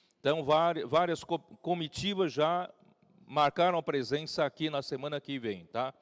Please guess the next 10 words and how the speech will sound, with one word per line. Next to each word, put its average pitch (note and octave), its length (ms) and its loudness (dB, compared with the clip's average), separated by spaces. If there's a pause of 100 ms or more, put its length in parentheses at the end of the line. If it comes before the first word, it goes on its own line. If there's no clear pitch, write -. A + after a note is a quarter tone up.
(340)
Somente G3 560 0
na G3 160 0
semana G3 680 -2
da G3 100 2
conferência E3 640 -4
de C#3+ 120 -6
jovens, D3+ 480 2
semana D3 440 -4 (320)
da B2 180 2
conferência, C3+ 840 -2